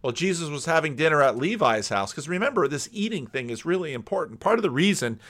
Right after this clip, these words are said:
you don't eat with Gentiles is because they, they don't serve kosher food. And I, I mean that in both senses. And, and he's there with all of his friends. Well, who would be his friends? Well, the other kinds of people that,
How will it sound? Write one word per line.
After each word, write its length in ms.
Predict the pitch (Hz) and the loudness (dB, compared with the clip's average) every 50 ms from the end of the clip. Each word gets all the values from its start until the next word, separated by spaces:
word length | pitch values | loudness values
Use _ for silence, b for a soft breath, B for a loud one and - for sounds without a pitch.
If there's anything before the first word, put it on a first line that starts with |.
| b b | b b
you 80 | b - | b 4
don't 200 | 151 147 147 - | 4 4 4 2
eat 200 | - 170 175 - | -2 -2 -2 0
with 160 | 131 131 110 | -2 -4 -2
Gentiles 640 | - - 160 196 208 - 117 110 107 113 117 117 131 | 2 4 4 4 4 2 0 0 2 0 0 0 -4
is 100 | 127 117 | -10 -8
because 460 | - 151 135 - - 147 139 120 - | -8 -10 -8 -2 0 0 0 -2 0
they, 280 | - 147 139 143 131 b b b b b b b _ | 2 2 2 2 0 b b b b b b b _
they 180 | 127 139 151 147 | 4 4 6 8
don't 320 | 156 175 208 214 196 - | 8 8 6 6 0 -4
serve 720 | - - - 185 165 175 170 165 160 143 147 - - - _ - | -4 2 6 6 8 8 8 6 4 2 0 -6 -16 -18 _ 2
kosher 440 | - 170 185 175 - - 165 147 | 4 6 6 6 4 2 0 0
food. 640 | - - - - 185 - - - 127 101 87 85 - _ _ _ _ _ _ | 0 -2 -4 -2 0 0 0 0 -2 -4 -4 -6 -10 _ _ _ _ _ _
And 140 | - - - | -12 -8 -8
I, 460 | 107 - - - - - _ - 135 | -8 -8 -8 -16 -20 -16 _ -4 -4
I 40 | 147 | -2
mean 200 | 151 190 160 143 | -2 -2 -2 2
that 200 | 147 117 131 113 | 4 4 6 6
in 80 | 120 113 | 4 4
both 240 | 104 143 147 135 | 4 2 2 2
senses. 560 | - - 160 165 175 - - 110 92 80 - - _ _ _ _ _ _ _ _ _ _ _ _ _ _ _ _ _ _ _ _ | 0 0 0 0 0 0 -4 -6 -8 -8 -12 -18 _ _ _ _ _ _ _ _ _ _ _ _ _ _ _ _ _ _ _ _
And, 160 | - 160 165 - | 4 4 4 6
and 160 | - 185 175 | 2 2 4
he's 160 | 180 180 135 | 4 4 4
there 240 | 160 196 214 247 240 | 6 6 8 10 10
with 200 | 214 185 160 147 | 10 10 10 10
all 240 | 165 180 196 214 208 | 10 10 10 10 8
of 80 | 180 151 | 6 4
his 160 | 165 147 - | 0 0 2
friends. 320 | - 226 233 220 185 131 | 6 6 6 8 6 6
Well, 160 | 139 139 139 | 4 4 4
who 180 | 143 220 254 240 220 | 4 2 -2 0 4
would 200 | 208 190 151 135 | 4 4 4 4
be 220 | 180 190 196 180 | 2 4 4 4
his 180 | 156 165 156 - | 4 4 2 2
friends? 380 | - - 214 220 220 175 131 | 4 6 6 6 6 4 2
Well, 80 | 160 160 | 2 6
the 200 | 151 156 156 - | 6 6 6 8
other 300 | 170 185 196 254 262 - | 6 6 6 6 2 0
kinds 420 | - - 190 185 170 165 156 135 | 0 0 0 0 2 0 -2 -4
of 200 | 147 143 - _ | -4 -6 -6 _
people 480 | - 220 233 226 220 190 156 131 123 120 | -4 -2 -2 -2 2 2 4 4 4 4
that, 400 | 123 135 135 135 131 113 - b | 4 6 6 6 6 4 2 b